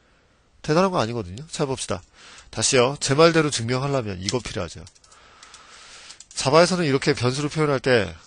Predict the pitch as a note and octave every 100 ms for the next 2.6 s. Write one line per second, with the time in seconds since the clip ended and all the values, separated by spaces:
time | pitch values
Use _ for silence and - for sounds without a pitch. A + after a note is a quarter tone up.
0 | - _ A#2+ - D#3 D3 C3+ - F#3 F3
1 | A#2 A#2+ B2+ G2 F2 D#2+ G2+ _ _ -
2 | _ - G#2+ A#2 A#2 E2+